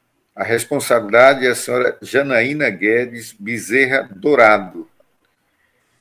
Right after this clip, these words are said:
Inicialmente, a área técnica sugeri-, sugeriu a reprovação das contas com devoluções e multa, relatórios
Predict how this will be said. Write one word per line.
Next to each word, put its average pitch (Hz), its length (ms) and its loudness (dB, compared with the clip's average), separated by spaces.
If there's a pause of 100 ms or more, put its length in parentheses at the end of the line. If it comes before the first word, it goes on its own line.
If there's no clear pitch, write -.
(240)
Inicialmente, 135 840 -2
a 110 160 10
área 107 180 4
técnica 113 600 -2
sugeri-, 123 580 -8
sugeriu 127 840 -2
a 110 120 4
reprovação 143 920 0
das 107 220 0
contas 131 480 -4 (640)
com 120 120 -8
devoluções 123 720 -4
e 139 80 -4
multa, 117 540 -8 (760)
relatórios 113 880 0